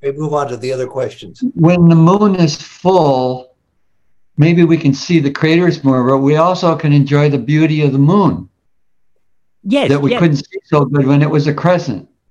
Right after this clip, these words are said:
Speaker 3: Yes, yes.
Speaker 1: And, and, and Michael, just a real quick postscript here. I want to thank you doubly for reminding me that, if I heard you correctly, that my own distractions, we all have them,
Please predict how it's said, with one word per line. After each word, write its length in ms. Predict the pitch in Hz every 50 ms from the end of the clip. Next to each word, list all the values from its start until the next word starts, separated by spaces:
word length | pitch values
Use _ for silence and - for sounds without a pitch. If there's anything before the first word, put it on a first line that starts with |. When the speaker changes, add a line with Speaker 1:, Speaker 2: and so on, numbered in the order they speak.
| - 165 151
Speaker 3:
Yes, 400 | 165 190 214 - - - - -
yes. 380 | 196 160 92 92 - - - _ _ _ _ _ _ _ _ _ _ _ _ _ _ _ _ _ _ _ _ _ _ _ _ _ _ _ _ _ _ _ - _ _ _ _ _ -
Speaker 1:
And, 200 | - 156 170 190
and, 280 | 180 165 165 160 156
and 140 | 165 156 151
Michael, 480 | 156 180 190 190 - 180 160 147 147 143
just 240 | - 175 180 - -
a 160 | - 151 143
real 200 | 135 170 180 -
quick 240 | - 165 160 160 - _ _ _
postscript 500 | - 170 165 151 - - - 131 117 -
here. 220 | - 139 127 117 117
I 20 |
want 180 | 120 127 127 123
to 100 | 117 110
thank 300 | - 143 135 131 - -
you 120 | 123 107
doubly 400 | - 131 131 131 127 120 107 104
for 340 | 101 - - 113 107 104 101
reminding 560 | 107 107 104 101 117 123 123 123 120 107 101
me 160 | 104 104 107
that, 260 | 101 95 110 - - _ _ _ -
if 140 | - -
I 80 | 104 92
heard 240 | 87 123 120 107 90
you 80 | 90
correctly, 560 | 85 - 117 110 113 117 - - 98 85 - _ _ _ _ _ _ _
that 140 | - 147 147
my 200 | 139 139 139 135 135
own 260 | 156 180 185 175 156
distractions, 960 | 123 113 - - - 170 190 226 - - - - 101 92 120 127 - - _
we 140 | _ 101 98
all 200 | 95 95 101 92
have 280 | 87 107 107 98 98 90
them, 280 | 85 82 80 80 82